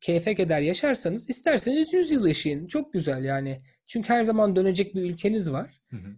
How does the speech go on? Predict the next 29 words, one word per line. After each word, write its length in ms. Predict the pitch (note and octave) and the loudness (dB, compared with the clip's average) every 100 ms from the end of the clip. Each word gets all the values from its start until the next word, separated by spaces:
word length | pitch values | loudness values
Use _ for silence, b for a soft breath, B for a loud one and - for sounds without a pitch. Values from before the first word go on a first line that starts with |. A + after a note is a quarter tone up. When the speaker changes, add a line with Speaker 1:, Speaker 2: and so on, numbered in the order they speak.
| - | -2
Speaker 1:
Ve 220 | G#3+ A3+ - - | 0 0 -2 -2
ana 240 | E3 G3+ | 2 4
vatan 360 | A3 A3+ B3+ A#3+ | 2 2 2 2
dediğiniz 360 | A#3+ C4 B3 | 0 0 0
şey 100 | F4 | 0
de 100 | D4 | 2
biraz 200 | A#3 A3 | 2 2
şey, 80 | - F#3+ | 2 2
ana 160 | B3 | 2
kucağı 360 | B3+ E3 D#3 C#3 | 2 0 2 2
gibi. 220 | C3+ C#3 | 0 0
Yani 160 | E3 E3+ | -2 0
şöyle 240 | C4 G3+ | 0 0
düşünün. 460 | E3 C#3 B2+ B2+ b b b _ | -2 -6 -8 -10 b b b _
Mesela 280 | A#3 G3+ F#3 | -2 2 4
lisede 520 | G#3+ A3 A3 G#3+ G3 | 4 2 0 2 4
yatılısınız 640 | G#3 G3 G3+ G3 - D#3 C#3+ | 4 4 0 -2 -2 -2 0
ya 120 | E3+ | 0
da 40 | |
üniversitede 560 | F3+ G3+ G#3 G#3 A3 F#3+ | 2 2 2 2 2 2
yatılısınız 500 | E3 E3+ C#3+ C3+ A#3 | 2 0 -6 -4 -2
ama 160 | C#4 B3 | 0 0
bir 100 | A3+ | 0
eviniz 400 | B3 B3+ C4 B3 | 0 2 0 0
var 220 | B3 G#3+ | 0 2
devamlı. 400 | F3 D3 C#3 D#3+ | 0 0 -4 -4
Başınız 400 | G#3+ - A#3+ G#3 | -4 -2 -2 0
derde 260 | A#3 A3+ A#3+ | 0 0 0
girse 540 | F3+ C#3 - D4 | 0 0 -2 -4